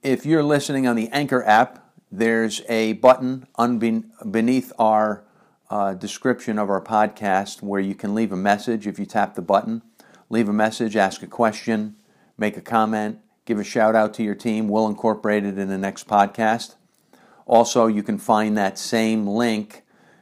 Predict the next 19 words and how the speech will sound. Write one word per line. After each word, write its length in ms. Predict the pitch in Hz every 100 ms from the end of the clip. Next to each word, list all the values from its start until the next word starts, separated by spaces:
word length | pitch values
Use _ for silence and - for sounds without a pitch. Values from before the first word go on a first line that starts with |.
| _
down 280 | - 110 110
below 240 | 110 110 104
the 80 |
description 760 | 101 101 - 113 107 - 110 104
in 160 | 98 98
Apple 320 | 110 117 107
Podcasts 680 | - 104 101 - 101 101 -
as 160 | 95
well. 480 | 104 110 113 113 - _ _ -
Tap 260 | 117 104
on 120 | 107
the 100 | 95
link. 320 | 101 123 120 107
It'll 160 | 98
take 260 | - 101 95
you 60 |
to 140 | - 101
the 100 | 95
message 580 | 101 107 - 98 -